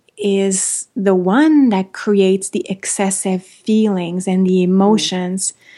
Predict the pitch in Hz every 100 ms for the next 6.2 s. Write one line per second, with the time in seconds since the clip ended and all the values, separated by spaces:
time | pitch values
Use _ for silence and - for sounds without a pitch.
0 | - - - - - 214 208 - - 277
1 | 320 - 277 247 240 214 - 214 214 220
2 | 208 190 185 - - _ _ _ _ _
3 | _ _ _ _ - - - - - -
4 | _ _ _ _ - 254 269 311 320 285
5 | 214 208 196 - - 214 220 220 214 -
6 | -